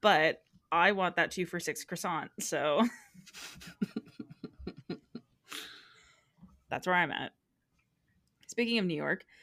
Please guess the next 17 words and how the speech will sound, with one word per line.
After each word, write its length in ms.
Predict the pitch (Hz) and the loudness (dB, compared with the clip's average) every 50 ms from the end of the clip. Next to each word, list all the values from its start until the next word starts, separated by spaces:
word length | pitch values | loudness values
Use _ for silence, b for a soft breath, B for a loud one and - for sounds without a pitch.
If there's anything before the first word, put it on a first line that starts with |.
| b b b _ | b b b _
this 160 | - - - | 4 4 4
week 200 | 285 202 190 202 - | 4 2 2 4 4
we're 100 | 220 262 | 4 4
in 120 | 330 311 | 4 2
New 80 | 185 156 | 0 0
York. 320 | 147 123 110 135 - - _ _ _ _ _ _ _ _ _ _ _ _ _ - | -2 -2 -4 -4 -6 -10 _ _ _ _ _ _ _ _ _ _ _ _ _ -2
We're 180 | 190 202 196 | 2 2 4
in, 380 | 190 190 185 180 180 180 175 - - _ - | 4 4 4 2 2 0 0 -2 -2 _ 4
uh, 200 | 190 180 170 175 | 4 4 4 4
Great 260 | 165 202 233 254 - | 6 6 6 6 4
Neck, 180 | 247 240 247 | 0 -2 0
New 80 | 254 247 | 2 2
York, 360 | 220 175 170 165 185 220 - b b b b b b _ | 2 4 4 4 4 2 0 b b b b b b _
and 120 | 185 190 | -4 0
we're 100 | 185 196 | 2 4
visiting 580 | 190 208 226 240 226 185 180 180 180 190 190 - - _ _ | 4 4 4 4 4 4 2 2 2 0 -2 -4 -8 _ _
Trobiano's, 1000 | - - 262 285 262 285 269 247 240 240 220 196 180 165 151 147 143 147 - - | -4 0 0 2 4 4 4 4 4 4 2 2 0 0 -2 -2 -4 -6 -8 -12